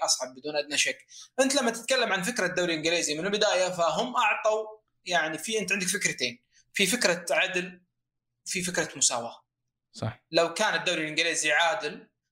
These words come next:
Speaker 1: راح يدعم مانشستر يونايتد وليفربول وممكن تشيلسي وأرسنال أكثر من الأندية الباقية، لأنك أنت قاعد تجيب لي إيرادات أكبر وتجيب لي مشاهدات أكبر، ويعني لأنك أفضل، أنا لازم أدعمك أكثر. أما لما،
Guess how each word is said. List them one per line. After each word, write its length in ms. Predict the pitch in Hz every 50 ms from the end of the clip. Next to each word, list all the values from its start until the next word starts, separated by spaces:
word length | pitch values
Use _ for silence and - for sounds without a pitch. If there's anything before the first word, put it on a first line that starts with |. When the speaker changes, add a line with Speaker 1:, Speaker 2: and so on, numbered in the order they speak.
| _ - 165
Speaker 1:
راح 140 | 160 - 202
يدعم 280 | 220 190 165 147 156
مانشستر 400 | 165 165 - 165 147 - 156 147
يونايتد 400 | 147 143 147 143 135 139 147 143
وليفربول 640 | 147 143 139 135 143 143 139 135 143 143 143 156 202
وممكن 380 | 233 214 170 151 - 147 135
تشيلسي 420 | 131 - 147 143 135 - - - 147
وأرسنال 720 | 147 - - 170 156 147 - 160 156 156 156 156 156 - - _ _ _ _ _ -
أكثر 260 | 269 262 - 240 220
من 60 | 214
الأندية 280 | 226 226 220 214 208 196
الباقية، 360 | 190 180 185 190 240 226 226
لأنك 360 | 220 208 214 208 208 202 208
أنت 180 | 220 196 - 170
قاعد 160 | 151 147 151
تجيب 180 | - 180 170 156
لي 60 | 151
إيرادات 440 | 156 151 151 147 147 151 143 - 160
أكبر 320 | 160 - - 214 226 202
وتجيب 200 | 175 - 156 151
لي 80 | 143 143
مشاهدات 480 | 143 131 - 139 139 143 143 139 -
أكبر، 420 | - 160 156 156 - 202 240 262 -
ويعني 880 | 311 311 311 294 285 277 269 277 294 294 302 - 302 294 277 285 294 - 240 226 226 - _ _ _ _ _ _ _
لأنك 340 | 247 233 285 302 294 277 294
أفضل، 420 | 302 277 233 - 190 160 139 - - - _ _ _ _ _ _ _ -
أنا 120 | 175 165
لازم 260 | 156 156 156 156 165 175
أدعمك 360 | 175 175 160 151 180 180 240
أكثر. 280 | 233 - - 127 - - _ _ _ - - - - - - _ -
أما 240 | 220 240 254 247 233
لما، 560 | 214 202 196 185 180 170 170 165 170 - -